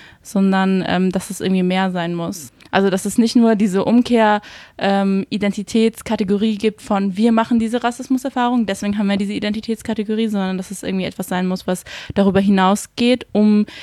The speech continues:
ähm, die Grenzen vielleicht so ein bisschen zu verwischen, was diese Identitätskategorie angeht, um eben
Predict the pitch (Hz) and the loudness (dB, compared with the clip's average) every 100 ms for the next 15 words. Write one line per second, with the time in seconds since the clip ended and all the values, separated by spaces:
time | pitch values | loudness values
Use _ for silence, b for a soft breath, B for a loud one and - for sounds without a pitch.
0 | B B - 185 190 190 190 190 180 _ | B B -4 0 2 2 2 2 -2 _
1 | - 208 190 180 202 - 220 196 175 180 | -4 -4 0 0 0 0 0 0 -2 -2
2 | - 185 180 185 - 180 180 180 - 208 | -4 -2 -2 -4 -4 -4 -2 -4 -8 -6
3 | - 190 240 - 247 214 185 - 196 185 | -2 2 2 4 2 4 0 -2 -4 -4
4 | 185 185 185 - 190 - 202 190 190 - | -2 -4 -4 -2 -4 -4 -6 -4 -6 -8
5 | - 190 196 190 185 190 180 185 - - | -6 0 0 2 2 0 0 -2 -2 0
6 | 196 190 B B B B B - 180 185 | 2 0 B B B B B -2 0 2
7 | 185 180 175 | 2 0 -2